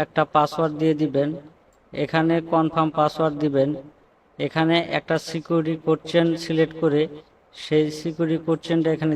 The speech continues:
দিয়ে দিবেন। তারপর এখানে আপনি আপনার মোবাইল নাম্বারটি দিয়ে দিবেন। মোবাইল নাম্বারটি দেওয়া হয়ে গেলে আপনি চাইলে এখানে আপনি আপনার ইমেলটাও দিতে পারেন, না দিলেও কোনো অসুবিধা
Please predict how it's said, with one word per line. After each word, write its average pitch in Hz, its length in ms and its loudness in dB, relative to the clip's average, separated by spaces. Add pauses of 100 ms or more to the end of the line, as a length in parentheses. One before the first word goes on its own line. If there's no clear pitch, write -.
দিয়ে 143 200 2
দিবেন। 113 240 -2 (1120)
তারপর 151 360 0 (180)
এখানে 165 300 0 (220)
আপনি 170 260 -2
আপনার 160 180 0 (100)
মোবাইল 151 300 4
নাম্বারটি 160 320 0 (100)
দিয়ে 160 200 4
দিবেন। 143 240 2 (440)
মোবাইল 156 340 4
নাম্বারটি 165 340 0 (120)
দেওয়া 165 260 6
হয়ে 165 240 6
গেলে 151 220 2 (440)
আপনি 175 260 -2
চাইলে 170 220 2 (120)
এখানে 170 280 0 (120)
আপনি 170 260 -2
আপনার 170 180 -2 (100)
ইমেলটাও 165 480 2
দিতে 160 260 -2
পারেন, 151 240 2 (300)
না 151 80 4 (100)
দিলেও 165 320 2
কোনো 160 220 2
অসুবিধা 156 400 0